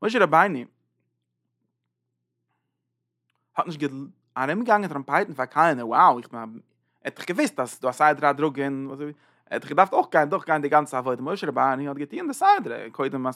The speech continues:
מען געקלארט, איינער מיט יעדן, דאך מען געקלארט, מיר האבן שוין קומען געלאכט, מען איז געבוירן, משה רבינו. וויל ער דאס, יא, נישט געבוירן, שטאט דאס. אבער, ער, ער האט דאס געזען, פשוט, ער האט,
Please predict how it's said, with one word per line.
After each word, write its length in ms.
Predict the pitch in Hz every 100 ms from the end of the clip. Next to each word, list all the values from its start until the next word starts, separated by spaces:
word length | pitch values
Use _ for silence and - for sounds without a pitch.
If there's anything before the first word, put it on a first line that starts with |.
| _
מען 140 | 131 135
געקלארט, 120 | 127
איינער 220 | 170 190
מיט 80 | 165
יעדן, 140 | 151
דאך 100 | 156 139
מען 100 | 139
געקלארט, 380 | - 151 151
מיר 160 | 143 170
האבן 100 | 135
שוין 200 | 214 339
קומען 180 | 147 127
געלאכט, 320 | 131 131 -
מען 140 | 131
איז 60 | 131
געבוירן, 300 | 135 214 139
משה 260 | 120 110 104
רבינו. 300 | 101 107 - _ _ _ _ _
וויל 100 | 175
ער 100 | 156
דאס, 220 | 151 139
יא, 100 | - - - 240
נישט 160 | 233
געבוירן, 260 | 160 139 123 _
שטאט 200 | _ -
דאס. 160 | 123 - _ _ _ _ _ _ _ _ _ _ _ _ _ _ _ _ _ _ _ _ _ _ _ _ _ _ _ -
אבער, 280 | 170 135 117 _ _ _ _ _ _ _ _ _ _
ער, 100 | - -
ער 80 | -
האט 100 | -
דאס 120 | 370
געזען, 240 | 320 349 320
פשוט, 360 | 370 349 123 160
ער 60 |
האט, 100 | 165